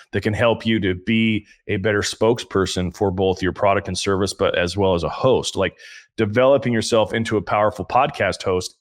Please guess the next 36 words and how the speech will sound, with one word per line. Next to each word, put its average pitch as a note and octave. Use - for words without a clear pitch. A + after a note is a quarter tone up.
isn't A#2+
just G#2+
showing A2
up G#2
and G2+
doing F2
reps. A2+
It's A2
showing A2+
up G#2
and G2
doing F#2+
the F2+
right G2
kind D3
of F2
reps -
and E2+
having G2
the G2+
opportunities G#2
to F#2
wrangle B2+
in F3+
a, E3
a E3+
host, F3
a, C3
a C3+
guest D3
that's -
talking G#2
too A2
much, D#2
how B2
to C#3